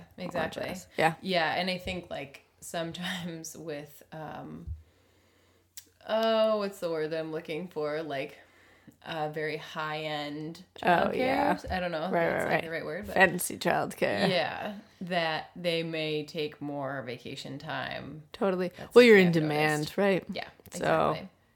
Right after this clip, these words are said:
Speaker 2: yeah. So if
Speaker 1: Really
Speaker 2: you're gonna, if you're
Speaker 1: high-quality
Speaker 2: gonna,
Speaker 1: program
Speaker 2: yeah, I mean, if you're gonna
Speaker 1: and
Speaker 2: provide quality care,
Speaker 1: Yeah.
Speaker 2: I mean, it's a balance, right? To, to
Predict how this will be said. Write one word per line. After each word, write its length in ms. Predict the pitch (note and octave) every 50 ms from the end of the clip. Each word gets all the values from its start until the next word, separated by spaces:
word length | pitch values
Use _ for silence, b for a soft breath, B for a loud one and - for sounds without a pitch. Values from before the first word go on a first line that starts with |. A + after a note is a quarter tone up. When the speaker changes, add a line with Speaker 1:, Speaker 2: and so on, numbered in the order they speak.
| _ _ -
Speaker 2:
yeah. 260 | - - - - D#3 -
So 60 | -
if 200 | D#3+ E3+ F3+ G#3
Speaker 1:
Really 220 | A#3+ - - D#4+ D4
Speaker 2:
you're 100 | D#4+ D#4+
gonna, 120 | D#4+ D#4 D4
if 140 | - - -
you're 80 | B3
Speaker 1:
high-quality 140 | - - D#4 D4+
Speaker 2:
gonna, 140 | D4+ D4 -
Speaker 1:
program 260 | - - - - -
Speaker 2:
yeah, 160 | D4+ D4 A3+ F#3+
I 80 | G3
mean, 160 | G#3 A#3 A#3+
if 80 | A#3+ B3+
you're 80 | C#4+ C#4
gonna 100 | C#4+ C4+
Speaker 1:
and 80 | A#3
Speaker 2:
provide 340 | A3+ G#3+ F#3+ G3 F#3+ F3+ E3+
quality 500 | - - F#3 F3 E3+ F3 F3+ F#3+ F#3+ F#3
care, 520 | E3+ - - F3 D#3+ D#3+ E3 F#3 G#3 A3 - - B B B B B B B B B B B
Speaker 1:
Yeah. 120 | F4 C#4+ - - _ _ _ - - -
Speaker 2:
I 40 | F3+
mean, 120 | E3+ E3
it's 140 | F3 D#3+ F3
a 40 | D3+
balance, 460 | - - - - F#3+ F3+ E3 - -
right? 160 | E3 D#3+ -
To, 200 | - - E3 D#3 - _ - -
to 280 | - F#3+ F3 D#3 -